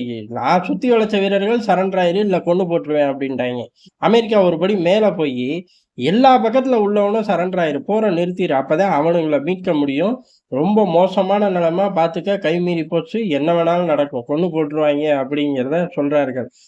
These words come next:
அவனுங்க ஒரு பகுதியில இருக்கக்கூடிய வீரர்களை சரண்டரா கேட்டா, அமெரிக்கா,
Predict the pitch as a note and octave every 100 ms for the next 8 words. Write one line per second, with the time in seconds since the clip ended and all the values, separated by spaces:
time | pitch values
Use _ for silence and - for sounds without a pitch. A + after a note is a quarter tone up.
0 | _ B2+ E3+ F#3+ F3 D#3+ D#3 E3+ G#3+ G3
1 | G3+ A3+ A3+ G#3+ G3 F#3 F3+ F3 E3+ D#3+
2 | E3+ F3 D#3+ D3+ C#3 D#3 E3 F3 F3 D3+
3 | C#3+ C#3 C3 B2 C#3 - _ _ C#3 F#3
4 | G#3+ F#3 D#3+ D#3+ D#3